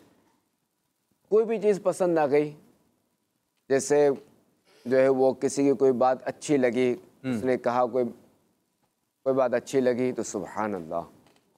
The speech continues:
Speaker 2: سبحان اللہ۔
Speaker 1: ماشاءاللہ، سبحان اللہ۔
Speaker 2: ہوں، کوئی بات پسند آ گئی۔ اسی طرح چھوٹا منا ہے، اب اس کو لیا اتنا پیارا سا منا ہے، اب اس کو دیکھ کر کیا بولیں گے؟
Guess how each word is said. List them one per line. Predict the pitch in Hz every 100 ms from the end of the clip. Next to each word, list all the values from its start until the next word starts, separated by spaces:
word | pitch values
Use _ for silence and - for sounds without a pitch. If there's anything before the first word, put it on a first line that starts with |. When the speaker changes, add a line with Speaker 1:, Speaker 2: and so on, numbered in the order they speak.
| _ _ _
Speaker 2:
سبحان | 123 107
اللہ۔ | 113
Speaker 1:
ماشاءاللہ، | 113 104 107 95 87 87
سبحان | - 87 - 113 98
اللہ۔ | 82 85 80 - _ _ -
Speaker 2:
ہوں، | 117 131 139 131 117 107 101 95 - - _ _ -
کوئی | 143
بات | 131 139
پسند | 156 147 151
آ | 131
گئی۔ | 135 - -
اسی | 160 196
طرح | 220
چھوٹا | - 196 220
منا | 208 196 208 180
ہے، | 135 - _ _ _ _ _ -
اب | 151
اس | 156
کو | 196
لیا | 165 180
اتنا | 175 196
پیارا | 180 156 165 185
سا | 185
منا | 165 147 131
ہے، | 127 -
اب | 165
اس | 175 220
کو |
دیکھ | 214 208
کر | 214 185
کیا | 175
بولیں | 135 101
گے؟ | 90